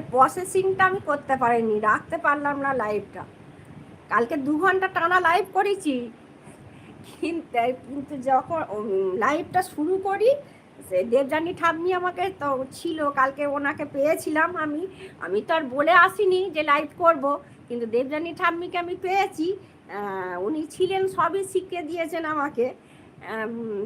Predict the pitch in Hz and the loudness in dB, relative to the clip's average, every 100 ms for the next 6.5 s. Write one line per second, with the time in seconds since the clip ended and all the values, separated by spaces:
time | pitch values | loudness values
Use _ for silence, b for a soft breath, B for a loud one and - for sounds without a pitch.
0 | - 226 226 208 214 208 - - - - | -6 -2 2 4 2 0 -10 -20 -20 -10
1 | 185 185 214 254 294 247 269 269 269 294 | -6 -6 -6 -4 -4 -2 4 6 8 6
2 | - 254 262 247 269 269 277 - - - | 0 -4 0 4 6 6 2 -6 -18 -10
3 | 220 226 208 196 233 214 269 - 254 269 | -6 -4 -4 -4 -2 -2 -2 -4 -6 0
4 | 240 247 254 262 269 285 302 254 247 349 | 0 2 0 0 -4 -10 -8 -2 -2 -2
5 | 392 403 392 392 370 381 269 226 226 214 | -2 0 0 0 0 0 -4 -4 -6 -4
6 | 180 170 165 160 | -4 -4 -8 -10